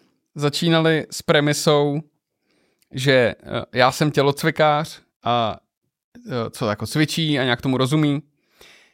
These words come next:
A Vašek je nastávající otec, který se chce dostat do nějaký formy a tak to bylo nějak jako hozený. Z tohodle jsme asi jakoby postupně nějak trošku možná jako ustoupili a šlo to jako jiným směrem, takovým nějak jako organicky, myslím, že jsme se jako doiterovali k něčemu trochu jinému. No a teď se jako,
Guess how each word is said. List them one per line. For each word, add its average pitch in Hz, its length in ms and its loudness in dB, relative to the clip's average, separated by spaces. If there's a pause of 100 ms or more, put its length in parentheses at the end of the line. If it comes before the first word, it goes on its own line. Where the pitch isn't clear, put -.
(200)
A 113 420 4 (1400)
Vašek 143 480 2
je 120 340 2
nastávající 139 640 0
otec, 147 300 -2
který 131 240 -2
se 143 120 -4
chce 135 160 -4
dostat 123 300 -2
do 127 120 -6
nějaký 123 300 -4
formy 139 400 0
a 120 80 -4
tak - 180 -6
to - 120 -6
bylo 127 180 0
nějak 123 180 -2
jako 107 180 -8
hozený. 147 460 0
Z - 120 -20
tohodle 143 300 4
jsme 131 180 2
asi 107 200 0
jakoby 131 260 0
postupně 123 380 -6
nějak 123 180 -2 (760)
trošku - 260 -8
možná 131 180 2
jako 127 160 0
ustoupili 139 460 0
a 131 40 2
šlo 127 160 -6
to 120 60 -2
jako 123 160 -2
jiným 131 180 2
směrem, 139 440 0
takovým 131 320 -4
nějak 113 180 -6
jako 123 160 -8
organicky, 127 500 2
myslím, 131 220 0
že 127 40 -2
jsme 127 140 -4
se 135 100 -4
jako 131 120 -4
doiterovali 127 640 0
k 127 40 -20
něčemu 135 300 -4
trochu 131 220 -6
jinému. 143 320 0
No 165 180 -2
a 190 40 0
teď 208 180 -2
se 220 120 -2
jako, 202 180 -2